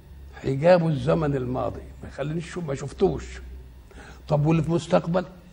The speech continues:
حجاب المستقبل، ما اقدرش اقول هيحصل ايه. طب وال-، والحاضر؟ قال لك ده زمنه واحد، انما مكانه مش واحد. يعني اللي نقوله النهارده هنا ما نقدرش نقوله في ايه؟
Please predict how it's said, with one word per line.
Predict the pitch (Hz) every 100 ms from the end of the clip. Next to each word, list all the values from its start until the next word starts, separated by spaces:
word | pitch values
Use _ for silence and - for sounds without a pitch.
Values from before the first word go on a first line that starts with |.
| -
حجاب | - - 135 151 151
المستقبل، | 160 151 - 165 - 131
ما | 123
اقدرش | 127 147 165 180
اقول | 156 139
هيحصل | 151 156 - 139 -
ايه. | 127 - - - - - -
طب | 139 131
وال-، | 139 131 127 -
والحاضر؟ | 135 127 - 139 127 120 113 110 110 - - - - - -
قال | 143 175
لك | 123
ده | 147 185 - - - - - 180
زمنه | 240 254 208
واحد، | 185 175 165 139 - - - - -
انما | 139 202 202
مكانه | 190 - 254 240 190
مش | 160 -
واحد. | 113 - - - - - - - - - - - - - - - - - - - - -
يعني | 147 165
اللي | 170 170
نقوله | 208 226 196
النهارده | 180 185 208 170 175
هنا | 208
ما | 202 180
نقدرش | 175 196 185
نقوله | 196 202
في | -
ايه؟ | 196 190